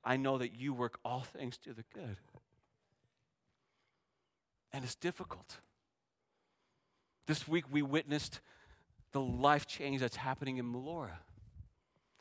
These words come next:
And we're saying, "Praise God for it." But I also stood with a mom that her twenty-four, five-year-old daughter died.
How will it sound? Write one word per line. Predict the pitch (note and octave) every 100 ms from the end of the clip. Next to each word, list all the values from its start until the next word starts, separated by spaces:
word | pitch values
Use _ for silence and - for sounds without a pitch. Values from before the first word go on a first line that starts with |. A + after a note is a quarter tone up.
| -
And | B2+
we're | C3+
saying, | - E3 C#3+
"Praise | - - D3+ C#3+
God | - C#3+ E3
for | - E2+ F#2+
it." | -
But | C#3
I | C#3
also | D3+ F3 D3
stood | - - C#3
with | C3+ B2
a |
mom | B2+ C#3+ D#3 C3+
that | B2
her |
twenty-four, | A#2+ C#3+ C#3+ - C#3+ C3 - -
five-year-old | - C#3 C#3 C3+ C#3 C#3 C#3 C#3
daughter | D3 D#3 C#3
died. | A#2+ A#2 G#2 G#2+